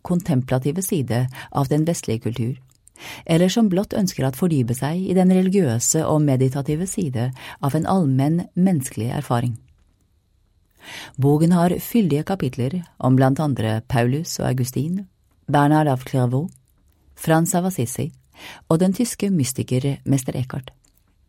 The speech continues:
Dessuten belyser den naturfilosofien og forbindelsen mellom den religiøse mystikk og menneskets forhold til naturen.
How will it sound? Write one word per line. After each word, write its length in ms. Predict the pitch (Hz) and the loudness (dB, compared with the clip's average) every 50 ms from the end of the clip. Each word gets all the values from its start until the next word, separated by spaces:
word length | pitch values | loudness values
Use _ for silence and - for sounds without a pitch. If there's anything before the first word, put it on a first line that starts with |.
| _ _ _ _ _ - - - - - - - - | _ _ _ _ _ -20 -20 -20 -20 -20 -20 -14 -4
Dessuten 600 | - 175 170 175 - 214 180 147 147 170 190 208 208 - _ - | 0 2 2 4 4 4 2 4 4 2 2 0 -2 -6 _ 0
belyser 480 | 175 185 196 185 156 131 131 - 139 147 | 4 4 6 6 4 4 2 2 2 2
den 160 | 156 165 - - 175 | 2 2 2 2 0
naturfilosofien 1160 | 185 185 - - 151 127 127 131 - 113 113 120 - 127 120 - 127 120 120 131 143 151 - - | 0 0 0 0 0 0 0 0 -2 0 0 0 -2 -2 -4 -2 0 0 0 0 0 -2 0 4
og 160 | - 156 156 - | 4 4 4 4
forbindelsen 540 | 190 180 170 160 143 139 139 135 175 165 165 | 2 2 4 4 4 4 4 2 2 4 4
mellom 320 | 156 156 151 156 156 160 - - | 4 4 4 2 2 2 0 0
den 260 | - 151 160 160 165 | 2 2 4 4 4
religiøse 640 | - - 165 160 160 165 165 185 147 117 113 - - 123 | 2 2 2 2 0 0 0 0 0 0 0 0 0 0
mystikk 440 | 123 120 - - 185 - - - - - - - - - - - - - | 0 0 -2 -6 -10 -12 -12 -20 -20 -18 -18 -20 -18 -18 -20 -12 -2 0
og 80 | 165 175 | 4 4
menneskets 520 | 190 208 190 147 127 - - 156 - - - | 4 4 4 2 0 -2 -4 -6 -6 -6 -2
forhold 340 | - 190 - 123 123 127 127 | -2 0 0 0 0 -2 -2
til 160 | - 135 135 | -2 0 0
naturen. 380 | 139 143 147 127 123 120 117 | 0 0 -2 -2 -4 -4 -6